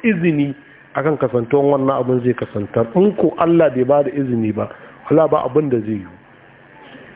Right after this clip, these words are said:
To sai ki roki Allah ki ce, "Ya Khabir, ya masanin bayyane da boye,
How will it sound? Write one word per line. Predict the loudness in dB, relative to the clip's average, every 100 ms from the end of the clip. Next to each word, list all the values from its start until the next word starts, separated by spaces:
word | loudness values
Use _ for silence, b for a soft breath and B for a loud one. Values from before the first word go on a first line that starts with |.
| -8
To | -2
sai | 0
ki | 2
roki | 0 0
Allah | 0 2
ki | 0 -2
ce, | 2
"Ya | 2
Khabir, | 2 -2 -6 -8 -12 -18 -20 B B B B 0
ya | 2 2
masanin | 0 0 0 2 2
bayyane | 0 0 0 0 0
da |
boye, | -4 -6 -6 -6